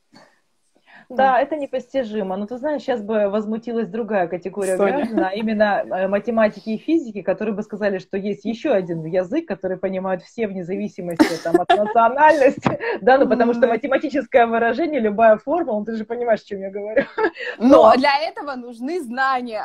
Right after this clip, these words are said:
Speaker 2: определенные все-таки. Ну, грубо говоря, два плюс два, понимаешь, тоже знают только те, кто учился в школе. Вот если человека в джунгли <laughs> отправить, понимаешь, а м-, музыка, она как бы все равно, понимаешь, на каком-то вот,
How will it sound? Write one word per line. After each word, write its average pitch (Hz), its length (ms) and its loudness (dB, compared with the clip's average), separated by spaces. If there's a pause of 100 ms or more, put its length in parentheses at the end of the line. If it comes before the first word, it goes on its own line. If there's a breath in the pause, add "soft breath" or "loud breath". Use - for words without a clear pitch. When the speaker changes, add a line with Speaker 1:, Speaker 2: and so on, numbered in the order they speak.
Speaker 2:
определенные 214 640 -12
все-таки. - 380 -12 (100)
Ну, 262 280 -2
грубо 233 280 -6
говоря, 269 180 2
два 269 220 2
плюс 277 220 -8
два, 294 340 0 (100)
понимаешь, 262 480 -12
тоже 240 260 -8
знают 208 340 -14
только 202 280 -20
те, 294 160 -10
кто 403 260 -14
учился 233 420 -14
в - 40 -18
школе. - 420 -6 (380)
Вот 190 140 -4
если 254 220 2
человека 262 440 2
в 226 60 -8
джунгли 226 420 -2
<laughs> - 40 -2
отправить, 349 720 0 (1080 loud breath)
понимаешь, 262 300 -4
а 262 160 4
м-, 240 140 -6 (260)
музыка, 349 380 -8
она 285 140 -10
как 311 200 -8
бы 262 120 -12
все - 140 -6
равно, 294 300 0
понимаешь, 202 460 -14
на 220 80 -18
каком-то 226 480 -12
вот, 208 180 -12